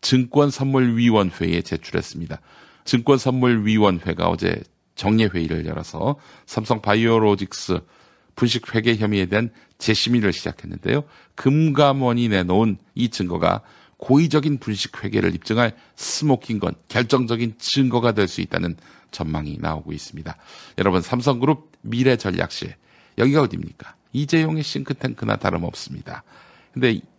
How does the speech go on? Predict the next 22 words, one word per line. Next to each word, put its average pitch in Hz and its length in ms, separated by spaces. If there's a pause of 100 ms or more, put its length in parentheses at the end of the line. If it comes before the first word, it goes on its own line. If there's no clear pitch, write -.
(180)
삼성그룹 135 800
미전실에다가 - 1000 (340)
이 113 140
분식 - 440
회계가 101 360
보고됐다? 95 680 (500)
그러면 151 360 (500)
이재용 135 320
부회장도 104 640 (220)
당연히 123 480
인지하고 139 720
있다라고 101 640 (240)
봐야 92 240
되는 92 240
거 104 80
아니겠습니까? - 720 (440)
삼성 92 300
바이오로직스가 90 840 (420)
기업 120 320
가치를 123 1040
늘리기 98 360
직전에 - 480